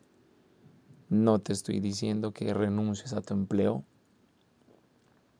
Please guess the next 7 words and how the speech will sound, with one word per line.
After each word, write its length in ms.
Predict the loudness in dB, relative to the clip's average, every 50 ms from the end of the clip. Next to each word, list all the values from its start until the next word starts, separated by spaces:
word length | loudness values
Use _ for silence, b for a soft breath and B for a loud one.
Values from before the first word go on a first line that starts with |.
| -20 _ _ _ _ _ _ _ _ _ _ _ _ _ _ _ _ _ _ _ _ _ _ _ _ _ _ _ _ _ _ _ _ _ _ _ _ _ _ _ _ _ _ _ _ _ _ _ _ _ _ _ _ _ _ _ _ _ _ _ _ _ _ _
simplemente 540 | -12 -4 -2 0 2 2 2 0 0 -2 -4
te 140 | -4 -4 -6
estoy 180 | -4 -2 -2
diciendo, 480 | -2 -2 -2 0 0 0 0 -2 -4 -6 -10 _ _ _ _ _ _ _ _ _ _ _ _ _ _ _ _ _ _ _ _
mira 300 | 0 0 2 2 2 0
hacia 240 | -2 -2 -2 -2 0
adentro 400 | 0 0 -2 -2 -2 -4 -6